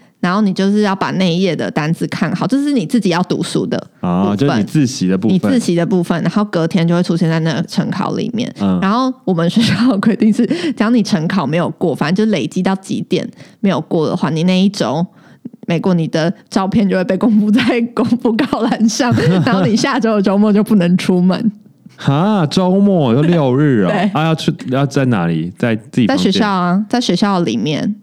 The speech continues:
Speaker 2: 就你不可以踏离学-，学校？
Speaker 1: 对。
Speaker 2: 好严格，好像高中生啊。
Speaker 1: 对啊，可是其实不会很，嗯，会很难吗？
Speaker 2: 有毒就会过吗？是这样吗？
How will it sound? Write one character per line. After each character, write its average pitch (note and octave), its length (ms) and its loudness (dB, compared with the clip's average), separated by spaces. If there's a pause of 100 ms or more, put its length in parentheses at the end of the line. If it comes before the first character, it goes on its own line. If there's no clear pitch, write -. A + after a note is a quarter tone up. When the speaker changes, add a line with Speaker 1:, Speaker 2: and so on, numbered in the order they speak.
Speaker 2:
就 D#3+ 100 2
你 B2+ 80 2
不 B2 120 0
可 C#3 160 2
以 G#2 40 2 (140)
踏 A#2+ 280 0
离 E2+ 260 2
学-， - 260 -10
学 F2 260 0
校？ G2+ 140 -2
Speaker 1:
对。 F3+ 180 0 (500)
Speaker 2:
好 D#3+ 200 0
严 E3+ 300 4
格， G3 340 2
好 E3+ 160 4
像 G#3 140 4
高 F#3+ 180 2
中 F#3+ 180 4
生 F3+ 340 2
啊。 C3+ 380 2
Speaker 1:
对 A#3+ 80 0
啊， F#3+ 240 -2 (240)
可 D#4 80 -2
是 E4+ 160 0
其 G#4+ 120 -2
实 F#4 280 -2 (400)
不 C4+ 160 0
会 G#4+ 180 0
很， F3+ 360 0 (540)
嗯， F#3+ 180 2
会 - 60 -8
很 - 80 2
难 - 0 -
吗？ B2 60 2
Speaker 2:
有 A#2 80 2
毒 B2+ 200 2
就 D#3 160 2
会 D3+ 160 2
过 C#3 260 2
吗？ G2 220 2
是 G2+ 160 0
这 A#2 80 0
样 G#2+ 140 0
吗？ E2 320 -4